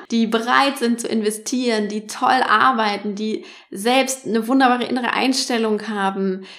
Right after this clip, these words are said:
die über sich hinauswachsen wollen, was auch immer du ja wirklich machst mit ihnen, ja, woran du arbeitest, also die Traumkunden, um die anzuziehen,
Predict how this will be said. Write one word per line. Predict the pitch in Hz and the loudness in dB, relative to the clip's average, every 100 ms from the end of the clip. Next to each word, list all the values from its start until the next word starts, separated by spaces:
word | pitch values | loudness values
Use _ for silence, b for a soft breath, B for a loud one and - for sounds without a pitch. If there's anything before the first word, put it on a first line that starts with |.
| B 220 | B -2
die | 233 208 - | -2 -2 -6
über | - 233 247 | -4 -2 0
sich | 254 - | 0 2
hinauswachsen | 262 240 302 330 220 214 - | 6 6 6 2 0 -2 -2
wollen, | 185 196 | -2 0
was | 226 | 0
auch | 233 - | -2 2
immer | 269 277 | 4 6
du | 233 233 | 4 0
ja | 240 208 220 | 0 0 -4
wirklich | 220 190 - | -6 -6 -2
machst | 220 294 359 - | 2 2 2 -6
mit | 208 208 - | -6 -6 -6
ihnen, | 185 185 240 | -4 -2 -2
ja, | 202 | -4
woran | 226 202 214 | -4 -4 -2
du | - | 0
arbeitest, | - 269 190 190 - - | 2 2 -2 -6 -8 -6
also | - 214 | -6 -4
die | 202 - 277 - | -4 0 2 2
Traumkunden, | - 220 277 320 214 208 320 - - | 2 4 4 2 -2 -2 -4 -6 -8
um | 220 214 | -4 -2
die | 277 - | -2 0
anzuziehen, | 233 262 269 - - 185 220 - | 0 -2 -6 -10 -6 -4 -6 -8